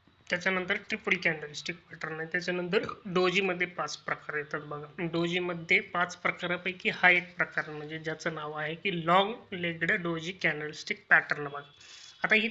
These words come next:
तुम्ही चार्ट बघत असताना बघा चार्टमध्ये सगळ्यात महत्त्वाचं तुम्ही काय बघणार तर बघा, अ, याच्यामध्ये कसं असतं की mostly इंट्राडेसाठी हे कॅन्डलस्टिक पॅटर्न या ठिकाणी यूज केले जातो.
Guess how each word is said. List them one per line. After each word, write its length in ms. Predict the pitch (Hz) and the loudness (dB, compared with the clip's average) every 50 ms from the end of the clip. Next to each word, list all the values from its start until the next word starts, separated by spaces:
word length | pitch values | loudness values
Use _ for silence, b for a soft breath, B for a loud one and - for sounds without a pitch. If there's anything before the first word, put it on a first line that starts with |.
| 226 - | -2 -2
तुम्ही 360 | 226 220 226 233 247 254 - | 0 0 2 0 -2 -2 -4
चार्ट 400 | - - - 202 190 214 214 220 | 2 8 10 12 12 12 10 8
बघत 340 | 202 202 202 190 180 175 - | 2 -2 -2 -2 -4 -4 -6
असताना 480 | 151 - - - - - - 180 190 196 | -6 -6 -8 -16 -18 -10 -6 -4 -4 -4
बघा 220 | 190 185 190 208 | -4 -2 0 0
चार्टमध्ये 840 | 202 - - 196 175 170 185 185 185 185 180 175 175 175 190 214 | 0 2 6 8 8 8 8 6 0 -4 -8 -8 -6 -6 -8 -6
सगळ्यात 840 | 214 - - - 202 180 175 170 165 165 175 175 185 190 185 - 220 | -4 -4 -2 0 0 0 0 -2 -2 0 2 4 4 2 0 -2 -4
महत्त्वाचं 760 | 190 190 190 190 185 175 170 170 - 180 170 165 170 - 196 - | -2 -2 -2 0 0 0 0 0 -2 -4 -4 -4 -6 -8 -12 -8
तुम्ही 220 | 185 175 170 175 - | -6 -6 -6 -6 2
काय 220 | - 175 165 165 | 6 6 6 6
बघणार 340 | 165 165 160 160 151 151 - - _ _ _ _ _ _ _ _ _ _ _ _ _ _ - - - - - | 6 2 -2 -2 -4 -10 -14 -16 _ _ _ _ _ _ _ _ _ _ _ _ _ _ -14 -14 -10 -4 0
तर 100 | 190 190 | 0 2
बघा, 240 | 190 190 185 202 208 208 - B B B B B B B B B 202 | 4 4 4 4 2 0 -2 B B B B B B B B B 0
अ, 260 | 190 190 185 185 190 | 0 2 4 6 10
याच्यामध्ये 460 | 196 202 202 233 220 233 233 233 240 | 10 10 10 10 6 6 4 0 -2
कसं 220 | - 220 - 226 | -2 -2 -2 -2
असतं 240 | 202 - - - 208 | -2 -2 -4 -8 -8
की 120 | 202 226 220 | -6 -8 -8
mostly 400 | 208 208 208 202 - - 233 240 233 277 | -6 -6 -6 -6 -4 -2 -4 -2 0 2
इंट्राडेसाठी 1080 | 226 196 196 185 196 208 208 208 - 208 208 208 - 175 170 - 185 208 254 - - - | 2 2 2 4 6 6 6 6 4 2 0 0 -2 -4 -2 0 -2 -2 -2 0 4 4
हे 220 | 160 156 156 190 | 4 6 4 2
कॅन्डलस्टिक 720 | 196 - 190 170 160 165 165 170 165 - - 190 - - - | 2 6 8 8 8 6 2 -4 -4 -2 -2 -4 -4 0 0
पॅटर्न 400 | 170 156 - 170 156 160 165 196 - - _ _ _ - 208 | 0 0 0 -2 -8 -8 -8 -10 -10 -14 _ _ _ -2 0
या 100 | 175 160 | 0 0
ठिकाणी 360 | - 165 160 160 156 175 220 226 - - _ _ _ _ _ _ _ _ _ _ - - - | 0 -2 -6 -6 -6 -6 -8 -10 -12 -18 _ _ _ _ _ _ _ _ _ _ -14 -12 -8
यूज 380 | 285 277 220 190 190 180 185 - | -2 0 2 2 2 0 0 2
केले 300 | - 175 165 160 156 147 | 2 2 2 2 0 0
जातो. 300 | - 151 - - 165 | 0 0 0 -2 -4